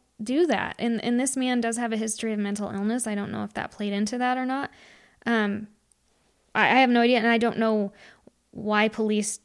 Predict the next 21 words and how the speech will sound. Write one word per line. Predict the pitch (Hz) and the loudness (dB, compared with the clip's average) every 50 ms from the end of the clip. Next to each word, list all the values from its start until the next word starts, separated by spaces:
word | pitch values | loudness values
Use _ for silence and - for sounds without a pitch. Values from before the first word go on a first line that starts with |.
| - | -10
decided, | - 208 - - 208 196 196 190 190 190 190 | -10 -10 -6 -4 -4 -4 -2 -2 -4 -4 -4
okay, | - - 196 - - 185 180 | -6 -8 -8 -8 -6 -6 -6
none | 185 185 180 | -4 -4 -6
of | 180 175 175 | -6 -8 -8
his | 190 180 - | -10 -12 -12
claims | - - 185 175 175 175 185 | -10 -8 -8 -8 -6 -6 -6
are | 170 123 | -4 -4
accurate. | 110 160 - - - 180 180 - | -4 -4 -6 -8 -8 -8 -6 -6
And, | - 196 - - - - | -6 -6 -8 -10 -14 -10
I | - 208 | -6 -4
mean, | 208 196 190 185 | -4 -4 -4 -4
they, | 190 190 185 - - - - - | -4 -4 -6 -6 -10 -20 -18 -6
something | - - - 254 262 254 - 233 214 202 | -4 -2 2 2 2 2 2 2 0 0
caused | - 220 196 196 202 196 - | 0 0 0 0 0 -2 -4
them | 185 170 170 170 165 | -6 -8 -8 -8 -8
to | - 190 | -8 -6
say, | 185 - 196 185 180 | -6 -4 -4 -4 -4
"No, | 180 175 165 170 165 | -4 -4 -4 -6 -6
this | 170 175 - - | -6 -6 -8 -8
guy's | - 190 196 - 202 202 | -6 -4 -6 -4 -6 -6
not, | 208 202 - - - | -8 -6 -8 -8 -10